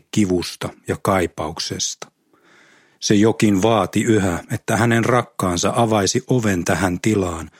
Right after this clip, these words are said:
astuisi sisään ja tulisi lihaksi hänen vierelleen tähän penkkiin. Tulisi juuri nyt. Ja että he sitten voisivat lähteä yhdessä täältä pois heidän yhteiseen tulevaisuuteensa. Ei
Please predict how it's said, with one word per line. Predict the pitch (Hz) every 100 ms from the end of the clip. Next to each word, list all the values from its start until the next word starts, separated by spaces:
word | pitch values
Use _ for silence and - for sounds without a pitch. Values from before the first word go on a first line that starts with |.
| - - -
astuisi | 160 135 - 104 95 95
sisään | 85 104 - 95 85 82 -
ja | 98
tulisi | - 117 107 95 101
lihaksi | 110 107 98 82 - 85
hänen | 92 92 85
vierelleen | 107 92 87 80 82 80 78 - -
tähän | 98 82 80
penkkiin. | 87 82 69 - - 104 - _ _ _ _ _ - _ _ _
Tulisi | 131 101 82 - 82 -
juuri | 107 101 82 82
nyt. | 76 71 - - _ _ _ _ _ _ - _ _ -
Ja | 120
että | 120 - 110
he | 117
sitten | 117 110 - 104
voisivat | 107 107 104 104 117
lähteä | 117 90 - 98 -
yhdessä | 127 104 87 - -
täältä | 80 92 87 87
pois | - 104 87 - -
heidän | 117 110 107 139
yhteiseen | 113 - 92 82 90 82
tulevaisuuteensa. | - 95 87 82 95 95 - 95 - 110 101 95 - - _ _ _ _ _ -
Ei | 110 101